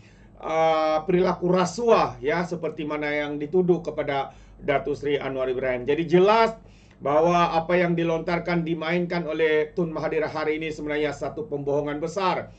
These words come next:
Siapa yang mau percaya lagi dengan orang tua ini yang terlalu kuat menipu, pusing fakta dan sebagainya? Am-, sahabat semua, boleh berikan komen anda sekiranya anda masih percaya dengan orang tua ini.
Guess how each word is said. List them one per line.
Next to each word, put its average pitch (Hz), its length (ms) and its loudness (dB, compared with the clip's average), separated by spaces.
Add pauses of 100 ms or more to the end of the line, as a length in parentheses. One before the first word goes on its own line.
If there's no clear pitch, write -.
(160)
Siapa 180 400 0
yang 170 240 2
mau 170 160 2
percaya 170 400 0
lagi 151 240 0
dengan 147 320 -4
orang 147 320 -4
tua 147 160 2
ini 156 320 -2 (240)
yang 147 320 0
terlalu 147 320 0
kuat 151 240 0
menipu, 196 640 8
pusing 175 480 4
fakta 185 480 -4
dan 151 160 -2
sebagainya? 135 720 -4 (320)
Am-, 135 240 -8
sahabat 143 320 -4
semua, 175 480 -2 (320)
boleh 147 240 2
berikan 147 320 2
komen 143 320 -2
anda 139 240 -4
sekiranya 139 400 -4
anda 135 240 -6
masih - 320 -8
percaya 170 560 4
dengan 135 400 -4
orang 131 320 -6
tua 127 160 2
ini. 127 320 -4